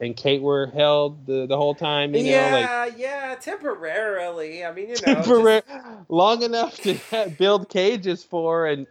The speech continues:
Speaker 1: and train them to get
Speaker 2: Yeah,
Speaker 1: fi-,
Speaker 2: you know.
Speaker 1: fish biscuits.
Speaker 2: Okay, sure. No, maybe they, they, yeah, yeah, well.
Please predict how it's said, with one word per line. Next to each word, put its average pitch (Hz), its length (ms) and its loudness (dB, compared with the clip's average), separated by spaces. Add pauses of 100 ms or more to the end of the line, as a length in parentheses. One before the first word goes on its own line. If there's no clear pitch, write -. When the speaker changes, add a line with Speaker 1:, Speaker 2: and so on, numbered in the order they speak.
(200)
Speaker 1:
and 156 180 0
train 170 460 2
them 180 160 0
to 466 80 8
get 453 100 0 (400)
Speaker 2:
Yeah, 403 80 0
Speaker 1:
fi-, 392 160 -6
Speaker 2:
you 370 140 -8
know. 262 180 -8
Speaker 1:
fish 226 260 4 (120)
biscuits. - 840 -4
Speaker 2:
Okay, 156 1120 -6
sure. 135 560 -10 (360)
No, 220 260 -2
maybe 220 280 -6
they, 214 440 -10
they, 175 340 -12
yeah, 139 420 -8 (280)
yeah, 185 300 -10 (260)
well. 143 320 -16